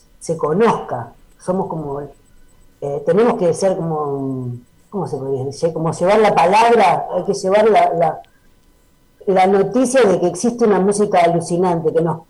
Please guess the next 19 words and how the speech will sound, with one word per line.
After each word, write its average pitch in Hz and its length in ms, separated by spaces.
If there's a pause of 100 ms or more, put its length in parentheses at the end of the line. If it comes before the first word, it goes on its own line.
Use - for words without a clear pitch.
(240)
que 208 160
es 220 60
nuestra, 202 500
que 156 100
nos, 160 300 (180)
nos 175 220
resuena 220 560
en 180 100
nuestro 175 380
propio 208 320
idioma 208 540
o 185 60
con 160 140
nuestros 160 380
propios 220 380
gestos, 226 600 (720)
este, 165 580 (580)
y 185 220
que, 165 760